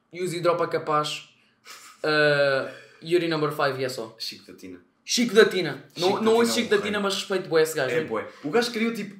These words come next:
Speaker 2: o gajo pegou, de certa forma, em dois estilos completamente diferentes e fez o estilo dele.
Speaker 1: Foi bué isso, mano. Eu curto
Speaker 2: Foi bué.
Speaker 1: Juro, Chico da Tina, se estás a ver isto,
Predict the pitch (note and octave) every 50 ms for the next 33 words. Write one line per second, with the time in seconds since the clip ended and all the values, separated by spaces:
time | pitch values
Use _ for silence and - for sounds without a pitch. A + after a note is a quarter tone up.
0 | - - C3+ D#3 E3 E3 - - _ - C3+ C3 C#3 C3+ C3 A#2 F#2+ - - -
1 | _ _ - - C3 C3 D3 C#3+ C#3+ - C3 A#2+ A#2 A2 F#2+ G#2 A#2+ A2+ A#2 A#2
2 | A#2 - - B2 B2 A#2 - - A#2 A2 - B2+ B2+ C3 B2+ B2+ B2+ B2+ B2+ B2+
3 | B2 A#2 - B2 B2 B2+ C3 D3 D3 - - - - _ _ _ _ _ _ _
4 | _ _ _ C3 C3 - C#3+ C#3+ C3+ B2+ C#3 - - C#3 C#3 C3+ C3 C3 B2+ B2
5 | A#2+ - - _ _ _ _ _ _ _ _ - C#3 - - A#2+ B2 A#2+ A#2+ A#2+
6 | A#2 - - A#2 A2+ A#2+ A#2+ - D3 C3+ C3 B2+ A#2 A#2+ B2 B2 A#2+ A#2+ - -
7 | E3+ G#3+ G#3 G3+ - - A#3 - - G#3 G#3 G3 G3+ G#3+ G3 F#3+ F#3+ - G3 F#3
8 | E3+ F3 E3+ E3+ E3+ D#3+ E3 E3 E3 - -